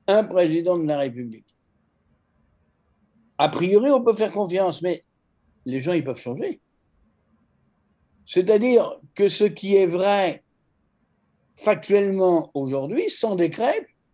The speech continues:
quand les gens vont changer, peut devenir non vrai. Donc là, il y a quand même quelque chose à regarder de très précis, voire passer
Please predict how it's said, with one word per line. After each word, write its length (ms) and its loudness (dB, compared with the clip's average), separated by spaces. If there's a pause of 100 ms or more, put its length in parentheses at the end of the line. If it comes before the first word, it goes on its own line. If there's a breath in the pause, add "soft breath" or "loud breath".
(380)
quand 120 0
les 140 0
gens 240 0
vont 160 -6
changer, 400 -4
peut 160 0
devenir 480 0 (160)
non 400 -4
vrai. 360 -2 (1600)
Donc 180 -4
là, 320 2
il 60 2
y 20 2
a 60 0
quand 160 2
même 200 -2
quelque 280 -2
chose 220 -4
à 100 -4
regarder 920 -2 (360)
de 120 -6
très 540 -2
précis, 560 -4 (500)
voire 600 0 (280)
passer 600 2